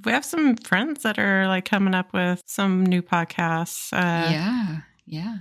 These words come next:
Speaker 1: Lexi with Uncovered, she's getting ready to, I think, just on
Speaker 2: Not long.
Speaker 1: well, Halloween,
Speaker 2: Halloween
Speaker 1: I think.
Speaker 2: is her
Speaker 1: Um, she's gonna do Walking the Line podcast, which I am anxious to hear. It'll be, I don't know what,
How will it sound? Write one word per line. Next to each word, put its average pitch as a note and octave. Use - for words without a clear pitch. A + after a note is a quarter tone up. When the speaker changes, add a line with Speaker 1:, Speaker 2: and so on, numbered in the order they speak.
Speaker 1:
Lexi F#3+
with F3+
Uncovered, F3+
she's -
getting -
ready F3+
to, F3+
I E3+
think, G3
just -
on F3
Speaker 2:
Not E3+
long. A#3
Speaker 1:
well, E3+
Halloween, F#3
Speaker 2:
Halloween E3
Speaker 1:
I E3
think. G3
Speaker 2:
is F3+
her E3+
Speaker 1:
Um, E3
she's F3
gonna F3
do F3+
Walking F3
the F3
Line G3
podcast, -
which -
I E3+
am E3
anxious -
to -
hear. A#3
It'll E3
be, D#3+
I E3
don't D#3
know E3+
what, E3+